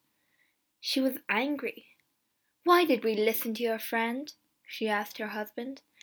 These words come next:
"A monkey's paw can't give you things."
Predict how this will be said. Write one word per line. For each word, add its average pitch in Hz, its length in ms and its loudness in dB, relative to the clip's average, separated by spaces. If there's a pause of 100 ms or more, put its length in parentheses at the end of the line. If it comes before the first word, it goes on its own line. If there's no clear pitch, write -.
(240)
"A 320 80 6
monkey's 339 460 8
paw 220 300 2
can't 233 300 -2
give 233 200 2
you 247 120 0
things." 262 580 -4